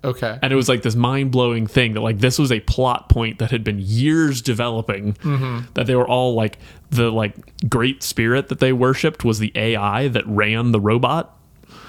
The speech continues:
Speaker 2: And, like, all these crazy things. And, like, they're, like, we've been like, "Oh, these are, like, human-sized things." And they are. But relative to the robot, they're the nanorobots. Like, they're the cells of the body that keep it
Speaker 1: Mm-hmm.
Speaker 2: running.
Speaker 1: Mm-hmm.
Speaker 2: And, like, you only just now realize. And it was, like, all these things that I realized. I'm like,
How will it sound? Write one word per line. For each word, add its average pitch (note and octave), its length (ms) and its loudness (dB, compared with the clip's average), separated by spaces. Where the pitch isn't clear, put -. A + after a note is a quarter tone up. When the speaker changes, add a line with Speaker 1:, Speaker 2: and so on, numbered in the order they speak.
Speaker 2:
And, A#2+ 80 0
like, A#2 160 -4
all C3 260 2
these C#3+ 160 2
crazy C3+ 300 2
things. C3 260 0
And, A#2 100 0
like, G#2+ 160 -2
they're, D#3 500 0
like, A2+ 320 0
we've C3 340 0
been C3+ 120 -2
like, A#2+ 160 -6
"Oh, G#3+ 180 2
these D#3 180 -2
are, D3+ 60 0
like, D3 100 -2
human-sized C#3+ 1000 -2
things." F3 240 -2
And A2 100 0
they G#2+ 80 -2
are. A2 460 -2
But C3+ 160 4
relative D3+ 400 2
to D3+ 100 0
the A2+ 80 0
robot, A#2 480 0
they're B2+ 360 2
the B2+ 100 0
nanorobots. G#2+ 1040 -2
Like, G#2+ 180 -4
they're C#3 200 4
the D3+ 140 0
cells B2 500 0
of G#2 140 -2
the G2+ 80 0
body G#2+ 340 0
that G2 160 -4
keep C3 200 0
it C3 80 2
Speaker 1:
Mm-hmm. A#2 140 0
Speaker 2:
running. A2+ 300 -2
Speaker 1:
Mm-hmm. A#2 380 -2
Speaker 2:
And, B2 80 0
like, A2+ 180 -2
you C3+ 120 0
only C3 200 0
just A#2 240 -2
now A2 140 -2
realize. G#2 520 0
And - 80 -4
it - 40 0
was, A2+ 80 -2
like, A2+ 160 -4
all C#3+ 120 0
these D3 200 0
things C3 240 -2
that A#2 100 2
I G#2+ 60 -4
realized. A#2 480 -2
I'm A#2 60 -2
like, G2+ 140 -4